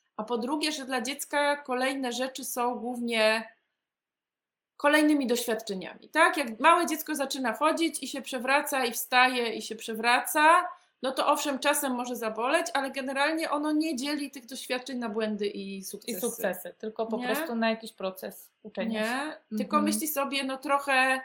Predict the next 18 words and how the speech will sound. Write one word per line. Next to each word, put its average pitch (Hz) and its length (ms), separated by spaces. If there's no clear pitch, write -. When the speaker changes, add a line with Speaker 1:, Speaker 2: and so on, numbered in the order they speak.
Speaker 1:
tutaj, 302 400
trochę, 247 580
trochę 294 300
w - 80
tą 254 160
stronę, 311 460
trochę 277 280
w - 40
tą 226 140
stronę, 302 440
tu 302 140
mi 254 140
wyszło 233 300
bardziej, 269 440
tu 262 100
mi 247 120
wyszło 233 300
mniej. 220 640